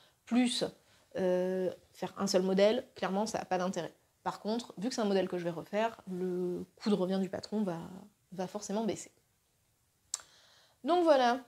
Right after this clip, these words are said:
Euh, qu'est-ce que, bon, après, je me suis noté aussi plein de choses. Euh, oui, je me suis noté plein de questions de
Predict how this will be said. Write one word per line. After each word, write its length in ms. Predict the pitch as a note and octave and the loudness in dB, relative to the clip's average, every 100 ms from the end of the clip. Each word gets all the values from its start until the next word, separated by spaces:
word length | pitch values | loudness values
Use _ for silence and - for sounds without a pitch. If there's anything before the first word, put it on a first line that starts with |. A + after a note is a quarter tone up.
| _ _ - | _ _ 0
Euh, 840 | B3 B3 B3 B3 B3 B3 B3 A#3+ A#3 | 2 4 4 4 4 2 2 0 -2
qu'est-ce 320 | B3 - - | -4 -4 -4
que, 200 | - A3+ | 0 0
bon, 220 | G#3 G3+ | 4 6
après, 220 | G3 A3+ | 6 4
je 80 | A3 | 2
me 80 | G3+ | 2
suis 140 | G#3 | 2
noté 260 | G#3 G#3 A3 | 0 2 0
aussi 260 | G#3 - | -2 -4
plein 160 | G#3 A3 | -4 -2
de 80 | G#3+ | -2
choses. 500 | - G#3+ A#3 B3+ C4+ - - - - - - - | 0 0 0 0 -4 -6 -20 -18 -18 -20 -20 -4
Euh, 880 | A3 G#3+ G#3 G3+ G3+ G#3 G#3 G3+ G3+ | 0 4 4 2 2 0 0 0 0
oui, 120 | G3 | 0
je 40 | |
me 60 | F#3+ | 0
suis 120 | F3+ | 0
noté 200 | F#3 F#3 | -2 -4
plein 160 | F#3+ G#3 | -4 0
de 140 | G3 | 0
questions 400 | G3 F#3 - F#3+ | 0 -4 -4 -4
de 360 | F#3 E3 E3+ | -2 -2 -4